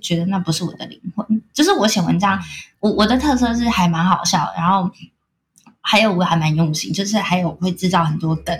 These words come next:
Speaker 1: 在文章里面。那所以我一开始在写文章，就是还蛮受网友青睐，就是他们觉得，“啊，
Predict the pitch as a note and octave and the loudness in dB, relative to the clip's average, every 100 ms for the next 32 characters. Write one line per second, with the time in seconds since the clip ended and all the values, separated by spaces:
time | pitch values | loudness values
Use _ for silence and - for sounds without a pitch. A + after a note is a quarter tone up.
0 | - - E3+ D#3+ D#3+ F3 F#3 E3+ F3 E3+ | -8 -4 -2 0 0 2 0 0 -2 -2
1 | - - - - G3+ G3 G3 F#3 D#3 - | -4 -12 -20 -4 -2 0 0 0 -2 -6
2 | - F#3 - D4+ C#4+ F#3+ G3 - F3+ - | -4 -4 0 0 0 0 0 -2 -6 -10
3 | E3+ E3+ F3+ F3 F3+ F#3 _ _ _ _ | -4 -2 0 0 -2 -4 _ _ _ _
4 | - A3+ G#3+ F#3 - E3 D#3+ F#3+ E3+ D#3 | -2 -2 0 -2 0 -2 0 0 0 0
5 | D#3 - - D#3 D3 D3+ D#3 D#3 D#3+ F3 | -2 -2 -2 -2 0 -2 -2 0 0 2
6 | F3 D#3+ D#3+ D3+ | 0 2 -2 -4